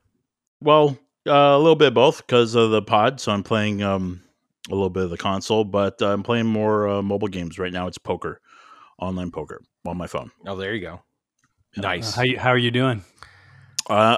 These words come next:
Speaker 1: I'm up twenty-three million. So I'm doing pretty good.
Speaker 2: <laughs> Twenty-three million widgets.
Speaker 3: Right.
Speaker 1: Yeah.
Speaker 3: Yep.
Speaker 2: What about you, J P? Uh, playing more?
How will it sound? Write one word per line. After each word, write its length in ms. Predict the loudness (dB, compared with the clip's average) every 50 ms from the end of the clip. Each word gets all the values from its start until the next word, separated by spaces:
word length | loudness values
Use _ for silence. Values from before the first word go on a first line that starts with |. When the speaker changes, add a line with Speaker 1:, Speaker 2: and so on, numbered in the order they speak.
| 2 2
Speaker 1:
I'm 140 | 4 4
up 200 | 4 2 2 -2
twenty-three 400 | -2 2 2 2 2 2 2 2 4
million. 360 | 6 6 4 4 0 -4 -10 _ _ _ _ _ _ _ _ _ _ _ _
So 300 | -4 -2 0 0 0 -2 -6 -10 -18 _ _ _ _ _ -6 -4 -2 0
I'm 80 | 2 2
doing 160 | 4 4 2
pretty 320 | 2 4 6 6 6 6 6
good. 240 | 4 4 4 4
Speaker 2:
<laughs> 560 | 2 2 2 2 2 0 2 2 2 2 2 4
Twenty-three 380 | 4 4 4 4 4 4 6 6
million 440 | 8 8 8 8 8 6 4 6
widgets. 260 | 6 6 4 4 2 -2
Speaker 3:
Right. 220 | -2 -2 -4 -6 -10 -12 _ _ _ _ _ -20 -10 -2
Speaker 1:
Yeah. 240 | 2 4 4 4 4 2
Speaker 3:
Yep. 140 | -2 -6 _ _ _ _ _ _ _ _ _ _ _ _ _ _
Speaker 2:
What 140 | 2 4 4
about 220 | 6 6 4 4 4
you, 80 | 2
J 200 | 4 4 2 2
P? 260 | 2 2 2 4 4
Uh, 300 | 6 6 6 6 6 4 2 0 _ _ -8 -2
playing 240 | 2 2 2 4
more? 220 | 4 2 2 2